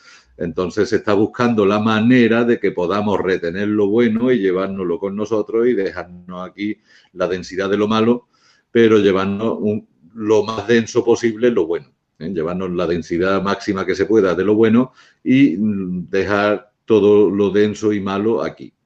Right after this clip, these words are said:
¿Cuántas razas están interviniendo aquí? Pues un montón.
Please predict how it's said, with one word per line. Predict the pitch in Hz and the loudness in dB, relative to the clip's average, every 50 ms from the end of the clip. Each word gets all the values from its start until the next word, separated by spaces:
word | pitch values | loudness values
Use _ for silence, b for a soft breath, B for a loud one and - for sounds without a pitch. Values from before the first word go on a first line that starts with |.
| _ _ b b b b b b b b b b b b b b _ _ _ _ _ _ _ _ _ _ _ _ _ _ _ _ _ | _ _ b b b b b b b b b b b b b b _ _ _ _ _ _ _ _ _ _ _ _ _ _ _ _ _
¿Cuántas | - 151 151 135 165 147 131 | 0 0 2 2 0 0 2
razas | 147 143 143 135 147 143 | 2 2 2 2 0 0
están | 131 - 143 139 139 | 0 0 0 2 2
interviniendo | 139 123 131 135 131 135 131 135 135 135 131 127 | 2 2 2 0 0 0 0 -2 -4 -2 0 0
aquí? | 127 120 139 151 139 | 0 0 0 -2 -2
Pues | - 76 80 82 | -4 -8 -10 -10
un | 90 90 | -10 -12
montón. | 87 78 73 67 - 92 92 78 - - | -12 -14 -14 -12 -12 -10 -10 -10 -14 -18